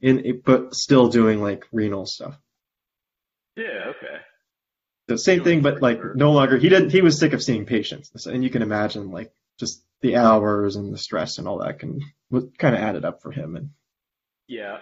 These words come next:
Speaker 2: my dad is very particular about how he, uh, he, he got kind of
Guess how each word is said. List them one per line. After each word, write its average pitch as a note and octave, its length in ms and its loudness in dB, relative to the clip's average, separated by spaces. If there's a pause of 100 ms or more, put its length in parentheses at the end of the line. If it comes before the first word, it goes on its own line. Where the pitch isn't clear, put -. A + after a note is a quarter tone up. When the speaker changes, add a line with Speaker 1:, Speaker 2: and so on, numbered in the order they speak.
Speaker 2:
my E3+ 220 -12
dad D#3+ 260 -10
is A2 160 -8 (180)
very C3 280 -8
particular A#2 440 -16
about G2 300 -12
how G#2 220 -10
he, A2 280 -14
uh, F2+ 60 -18 (120)
he, D#3+ 100 -12
he D#3+ 320 -14
got A#2 260 -10
kind A2 200 -12
of F2+ 100 -16